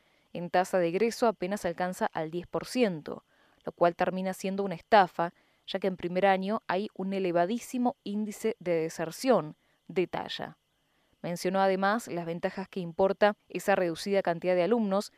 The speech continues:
para que aprendan de mejor manera, con un acompañamiento docente que evita la deserción y adecúa la enseñanza a la singularidad de cada estudiante. De aquel modesto inicio.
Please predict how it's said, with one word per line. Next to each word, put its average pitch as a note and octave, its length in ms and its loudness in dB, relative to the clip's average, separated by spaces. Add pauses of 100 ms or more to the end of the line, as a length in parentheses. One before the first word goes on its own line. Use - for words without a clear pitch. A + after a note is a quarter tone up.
(280)
para E3+ 180 2
que F#3 180 -2
aprendan B3 680 0
de E3+ 100 -4
mejor E3+ 320 -2
manera, A3 460 4 (280)
con A3 180 0
un A#3 120 2
acompañamiento F#3 840 -2
docente G#3 480 0
que F3 160 -4
evita F#3 280 -2
la F3+ 100 2
deserción G3 720 0 (320)
y F#3+ 80 -2
adecúa F3+ 520 4
la E3 100 0
enseñanza F#3 760 0 (300)
a F#3 80 -4
la F3+ 120 0
singularidad G3 960 4
de F3+ 180 -4
cada F3+ 500 4
estudiante. - 840 -8 (460)
De G#3 140 6
aquel C4+ 280 4
modesto A3 460 2
inicio. D3 600 -8